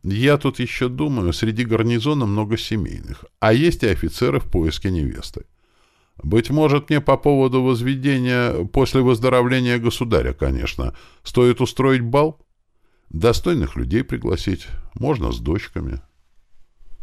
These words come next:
Среди нас благородных не так много. Я для всех гарнизонных предлагаю, а не только для дворян. Полковые балы раз или два в год устраивают,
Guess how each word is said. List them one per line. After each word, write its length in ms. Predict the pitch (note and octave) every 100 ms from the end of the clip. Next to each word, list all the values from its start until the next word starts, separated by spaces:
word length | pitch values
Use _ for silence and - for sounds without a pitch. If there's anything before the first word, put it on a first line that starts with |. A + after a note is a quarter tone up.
| - - - - - - _ _ _ - - _ _ _ _ _ _ _
Среди 440 | - - F#2+ F2+ F#2+
нас 240 | G#2 A#2+
благородных 720 | G#2 A2+ A2+ A2+ B2+ A#2 -
не 100 | D2
так 280 | C#2+ - -
много. 460 | C2 A1+ G1+ - - - - _ _ _ _ _ _ _ _ _ _ -
Я 160 | E3
для 160 | C3+ D3+
всех 220 | - C#2
гарнизонных 640 | B1+ C2+ C#2 C#2 B1+ B1
предлагаю, 640 | - C#2 C#2 B1 A#1+ B1 -
а 140 | - G2
не 120 | A2+
только 320 | - C2+ C#2+
для 160 | B1 C2
дворян. 440 | C2 B1+ A#1 G1+ - _ _ _ _
Полковые 560 | A2+ A#2+ D3+ D#3 E3 D3
балы 400 | B2+ C#3+ E3+ D#3
раз 360 | A#2 C#3 -
или 160 | B2+ A#2+
два 200 | A#2 A2+
в 80 | A2
год 220 | D#3+ E3+
устраивают, 840 | G#2 - D#2 C#2+ A#1 A#1+ - -